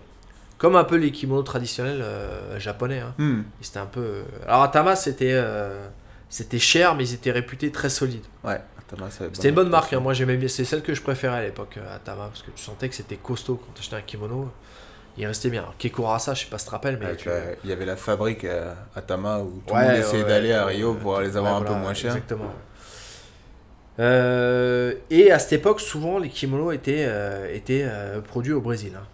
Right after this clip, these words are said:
Speaker 1: dans les usines au Brésil, hein. Il n'y
Speaker 2: Hmm.
Speaker 1: avait pas encore, euh, cette, tout, toute cette tendance, euh, qui s'est développée, qui maintenant, euh, euh, on va dire, euh, a pris, euh, a pris le dessus. C'est le, le fait de, de,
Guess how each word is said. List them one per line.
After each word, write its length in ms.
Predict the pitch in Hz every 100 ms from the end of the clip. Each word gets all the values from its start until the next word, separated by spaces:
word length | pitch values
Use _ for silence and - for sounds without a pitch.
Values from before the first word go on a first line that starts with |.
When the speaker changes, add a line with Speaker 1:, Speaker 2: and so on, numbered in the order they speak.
| 104
Speaker 1:
dans 60 |
les 180 | 98 98
usines 240 | 107 127
au 60 | 123
Brésil, 320 | 107 104 98
hein. 100 | 90 - - - - 113
Il 40 |
n'y 40 | 104
Speaker 2:
Hmm. 20 |
Speaker 1:
avait 120 | 113
pas 160 | 113 156
encore, 560 | 156 - 151 156 139
euh, 420 | 110 104 104 101
cette, 360 | 104 - 101 98
tout, 140 | - 127 - - -
toute 160 | - -
cette 240 | 117 -
tendance, 440 | 131 131 143 139 110
euh, 240 | 98 98 101
qui 120 | -
s'est 160 | - 110
développée, 500 | 107 110 123 151 131
qui 120 | 113
maintenant, 400 | 107 113 120 104
euh, 140 | 95 92 - - - - - - -
euh, 20 | - - - - -
on 60 |
va 60 | 101
dire, 200 | 104 101
euh, 720 | 87 85 80 76 - - -
a 40 |
pris, 340 | - - 113 98
euh, 40 | 95 95 95 - -
a 40 | 98
pris 180 | - 107
le 60 |
dessus. 360 | 104 110 - 170
C'est 180 | 170 110
le, 360 | 107 98 98
le 140 | 101 107
fait 380 | - 147 147 120
de, 180 | 104
de, 500 | 101 104 101 101 101